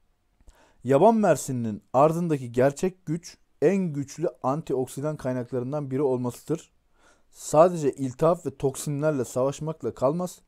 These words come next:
aynı zamanda potansiyel metabolizma hızlandırması ile de ilişkilendirilebilir.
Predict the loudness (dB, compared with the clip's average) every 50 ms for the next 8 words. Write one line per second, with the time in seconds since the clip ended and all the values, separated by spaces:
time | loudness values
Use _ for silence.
0 | _ _ _ _ _ _ _ _ -4 0 0 0 0 0 0 -2 -2 -2 -2 0
1 | 0 0 0 -2 -4 -6 -6 -6 -4 -4 -4 -4 -6 -4 -2 -2 0 0 -2 -4
2 | -6 -6 -2 -4 -2 -2 -2 -4 -4 -6 -8 -10 -8 -8 -10 -8 -6 -6 -6 -6
3 | -4 -4 -4 -4 -4 -6 -8 -8 -6 -4 -4 -4 -2 -4 -6 -6 -6 -8 -8 -8
4 | -10 -12 -10 -8 -6 -6 -6 -4 -6 -6 -4 -2 -2 -2 -2 -4 -8 -8